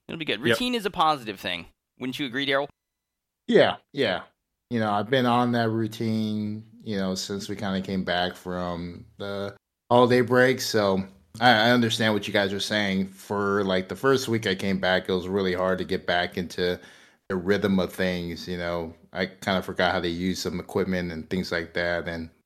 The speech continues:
Speaker 3: but yeah, routine is key to, like, daily function.
Speaker 1: At least in some ways. You gotta get it either in your working out or your exercise, or you get it from your gaming can be a routine, definitely. Cooking, that kind of a thing. But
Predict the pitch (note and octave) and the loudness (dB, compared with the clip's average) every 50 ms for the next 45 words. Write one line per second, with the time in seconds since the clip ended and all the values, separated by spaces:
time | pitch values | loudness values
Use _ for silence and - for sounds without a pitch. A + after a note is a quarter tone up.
0 | _ _ _ _ - F2 F2 F#2 F2 D#2 D#2 D#2+ - - _ _ _ - _ - | _ _ _ _ -2 2 4 4 4 4 2 -2 -4 -10 _ _ _ -18 _ -2
1 | G2+ G2+ G#2 G2 - - - C3+ C3+ C3+ C3 A2+ G2+ G2 G2 - - - - - | 0 0 0 0 0 -2 0 2 2 4 4 4 4 2 0 -4 -6 -6 -4 0
2 | C3+ B2+ A2+ G2 F2+ E2+ - - - _ _ - - G#2 G2 F#2 F#2+ F#2 F2 E2+ | 0 2 2 0 0 -4 -8 -14 -20 _ _ -8 -4 -2 0 0 0 0 0 -2
3 | E2+ E2 D#2 D2+ - _ _ _ _ - G2 G2+ G2+ G2 G2 G2+ G2+ F#2+ - - | -2 -4 -4 -8 -14 _ _ _ _ -4 2 6 6 6 6 6 2 0 0 -2
4 | - F#2+ F#2+ F#2 - - - D#2+ D#2+ E2 - - _ _ _ _ _ _ _ _ | 0 0 0 0 0 -2 -4 -4 -8 -10 -12 -14 _ _ _ _ _ _ _ _
5 | _ - C#3 D#3+ G#3+ B3+ A#3+ - C#4 C4 A#3+ - - - F3 D3+ C3 A2+ G2+ F#2 | _ -4 -4 -2 -2 -4 -4 -4 -4 -4 -4 -4 -2 0 0 0 0 -4 -4 -4
6 | F#2+ F#2+ F2 - G#2+ A#2+ E3 E3+ F3+ F3+ D#3+ F3 F#3+ E3+ E3 D3+ - _ - F3 | -4 -4 -6 -10 -8 -2 0 0 0 0 -2 -2 0 0 0 -2 -2 _ -8 -8
7 | F3+ D3+ D#3 C#3+ C3+ C3 B2+ A#2+ A2 G#2 G#2 G#2 B2+ D#3+ D#3 - B2+ A2 B2 C3+ | -4 -4 -2 -2 -2 -4 -4 -4 -6 -6 -6 -6 -6 -6 -6 -6 -6 -6 -4 -4
8 | D3+ D#3+ D#3+ D#3 - - - A2+ G2 G#2 A#2+ C#3 - - D3+ D3 - E3 D3 C#3+ | -2 -2 -2 -4 -6 -8 -10 -8 -4 -2 -2 -4 -4 -6 -10 -4 -2 0 0 0
9 | C#3 C#3 C3+ C3+ - - - - - G#2+ G#2 G2+ G#2+ G#2 G#2+ G2+ - - G#2+ G2+ | -2 -4 -6 -12 -16 -18 -16 -12 -10 -10 -6 -4 -2 -2 -2 -4 -4 -8 -8 -8
10 | G2 G2 F#2+ G2 _ _ _ _ G#2+ A#2+ B2 C3 C3+ C#3 C#3 C3 C3+ C3+ B2+ C3 | -8 -10 -12 -14 _ _ _ _ -4 -2 -2 -2 -2 -2 -4 -4 -4 -6 -4 -2
11 | C3+ C3 B2+ B2 C3 B2+ B2+ C#3 C3 B2+ B2+ B2+ B2 A#2+ - _ _ - - B2+ | -2 -2 -4 -4 -8 -8 -8 -8 -6 -6 -6 -6 -8 -10 -12 _ _ -2 -2 -2
12 | - - C3+ B2+ B2+ B2 B2 B2 A#2+ _ _ _ _ _ _ _ - - C3+ C3 | 0 -2 -6 -6 -4 -4 -6 -6 -6 _ _ _ _ _ _ _ -8 -8 -6 -4
13 | - B2+ A#2+ A#2+ A#2+ A2+ G#2+ G#2 A2+ - A#2+ A2+ A2 G#2+ G#2+ G#2+ A2+ A2 A2 G#2+ | -4 -4 -4 -4 -4 -4 -2 -2 -2 -2 -2 -4 -4 -4 -6 -6 -4 -6 -6 -6
14 | G2+ G2 F#2+ - | -6 -6 -6 -8